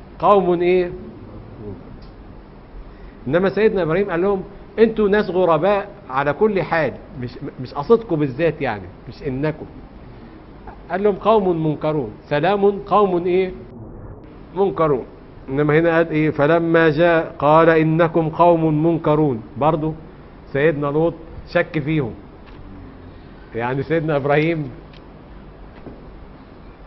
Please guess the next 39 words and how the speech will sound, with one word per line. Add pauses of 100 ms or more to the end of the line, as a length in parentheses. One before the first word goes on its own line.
(460)
وهم
أول
ما
دخلوا
بقى
ما
قالوش
لسيدنا
إبراهيم:
"إحنا
ملايكة".
يعني، (380)
يعني (300)
هم
كان
أول
ما
دخلوا
قالوا
له
إيه؟ (460)
إيه،
إيه،
"إحنا
ملايكة". (480)
مش
كده
ولا
إيه؟ (880)
هم
ما
قالولوش
كده، (400)
هم
فاكرين
إنه
عارف
يعني،
يعني